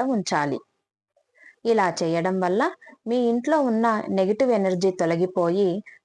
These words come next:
పాజిటివ్ ఎనర్జీ ఇంట్లోకి ప్రవహిస్తుంది. ఇది వ్యక్తి పురోగతితో పాటు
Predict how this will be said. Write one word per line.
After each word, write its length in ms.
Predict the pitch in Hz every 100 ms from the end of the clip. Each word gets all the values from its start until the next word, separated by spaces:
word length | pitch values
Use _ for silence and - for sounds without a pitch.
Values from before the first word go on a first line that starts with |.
| -
పాజిటివ్ 440 | 196 214 247 269 233
ఎనర్జీ 340 | 196 185 180 208 196
ఇంట్లోకి 380 | 185 202 185 269 269
ప్రవహిస్తుంది. 760 | 202 185 190 170 - 165 156 - - - _ _ -
ఇది 160 | 202 208
వ్యక్తి 260 | 196 196 277 269
పురోగతితో 640 | 190 202 208 208 202 208 185
పాటు 300 | 170 165 185